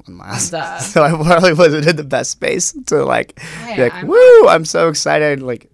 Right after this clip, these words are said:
Speaker 1: I was
Speaker 2: I know,
Speaker 1: probably in a
Speaker 2: that's,
Speaker 1: different
Speaker 2: that's what I,
Speaker 1: space.
Speaker 2: I'm the most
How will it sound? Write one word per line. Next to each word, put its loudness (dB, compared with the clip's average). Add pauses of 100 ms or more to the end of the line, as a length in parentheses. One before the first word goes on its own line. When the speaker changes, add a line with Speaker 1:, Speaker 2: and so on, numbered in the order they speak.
(180)
Speaker 1:
I -10
was -10
Speaker 2:
I -16
know, -8
Speaker 1:
probably -8
in -6
a -12
Speaker 2:
that's, -14
Speaker 1:
different -12
Speaker 2:
that's -18
what -16
I, -12
Speaker 1:
space. -20
Speaker 2:
I'm -8
the -14
most -18